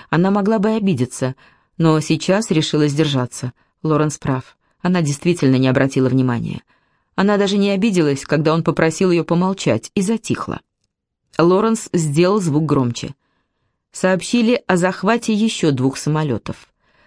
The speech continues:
Один из них врезался в здание Пентагона, второй разбился в Пенсильвании. Впервые в истории С Ш А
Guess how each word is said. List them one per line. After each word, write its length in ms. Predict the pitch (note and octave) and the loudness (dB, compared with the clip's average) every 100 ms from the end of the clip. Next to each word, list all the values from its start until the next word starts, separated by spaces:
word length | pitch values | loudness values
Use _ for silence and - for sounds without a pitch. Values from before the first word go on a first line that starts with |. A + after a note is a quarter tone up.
| _ - | _ -2
Один 300 | D3+ D#3+ G3+ | 0 4 4
из 120 | A3 G#3 | 2 2
них 340 | A3 A3+ - - - - | 0 0 -8 -20 -12 0
врезался 520 | D#3 G#3+ A#3 A#3 A#3 | 2 4 2 0 0
в 60 | G#3 | 0
здание 460 | E3 E3+ E3+ F3 | 2 2 2 0
Пентагона, 720 | E3+ E3 E3 C#3+ B2+ B2+ D#3 F#3 _ _ - | 0 0 2 0 2 2 0 -4 _ _ -20
второй 400 | - F#3+ A#3+ C#4 | -2 0 2 2
разбился 520 | A#3+ D3+ C#3 C3+ D3 | 0 0 0 0 -4
в 80 | - | -2
Пенсильвании. 720 | D3+ - D3 B2+ A2 F2 - _ _ _ _ _ _ _ | -2 0 -2 -2 -2 -6 -10 _ _ _ _ _ _ _
Впервые 520 | - E3+ E3+ G3 E3 | 0 2 4 2 2
в 60 | |
истории 380 | D#3 - E3 D3+ | 0 2 2 2
С 160 | C#3 D3+ | 0 -2
Ш 160 | - | 0
А 200 | E3 G3+ | 0 -2